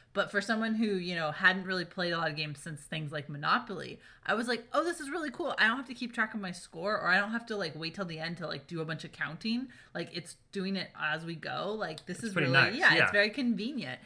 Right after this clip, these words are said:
Speaker 1: And I actually noticed, um, we just recently got the Ticket to Ride France, and I noticed, um, they added something in addition to, normally there's a little box that shows you, um, how many points you get for, depending on the number of trains.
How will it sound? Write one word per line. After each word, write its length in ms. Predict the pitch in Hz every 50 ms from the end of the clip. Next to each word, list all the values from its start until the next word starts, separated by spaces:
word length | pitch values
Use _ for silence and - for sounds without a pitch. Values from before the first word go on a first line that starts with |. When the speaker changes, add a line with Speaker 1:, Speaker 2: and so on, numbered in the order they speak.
| - - - -
Speaker 1:
And 140 | - 185 196
I 40 | 202
actually 340 | 220 240 240 - 294 254 226
noticed, 480 | 196 185 190 220 208 202 185 - - -
um, 220 | 175 165 165 160
we 120 | 160 185 180
just 220 | 202 214 214 -
recently 360 | 196 196 196 - 202 185 180
got 280 | 170 180 165 160 - -
the 340 | 175 160 160 156 151 156 156
Ticket 240 | - 180 - 175 -
to 120 | - 180
Ride 200 | 165 147 147 139
France, 760 | - - - - 208 226 240 214 175 151 135 - - - - - - - - _ _ _ -
and 120 | 180 180
I 100 | 180 180
noticed, 420 | 185 190 202 202 202 202 - - -
um, 240 | 185 175 170 170 165
they 140 | 170 165 -
added 320 | 165 175 190 202 214 -
something 320 | - 185 180 180 170 156 156
in 160 | 151 156 156
addition 420 | 156 151 175 185 - 233 214 202 196
to, 320 | - 208 180 165 156 156 - - - - _ -
normally 340 | 180 185 202 220 247 269
there's 200 | 240 226 214 202 196
a 60 | 190
little 300 | 180 180 180 185 190 190
box 520 | 165 165 180 160 156 170 - - - - - - - - _
that 180 | 165 160 156
shows 400 | - - - 180 170 170 170 165 170
you, 320 | 180 180 180 175 170 165 -
um, 180 | 156 156 151 151
how 140 | 170 175 180
many 140 | 170 170 170
points 380 | 165 - - 170 165 156 - -
you 60 | 185
get 200 | 160 170 - -
for, 260 | - 175 170 160 151 147
depending 340 | 151 147 143 160 156 156 151
on 60 | 151
the 60 | 151
number 200 | 151 147 151 147
of 80 | 147 135
trains. 420 | - - 165 165 160 175 214 226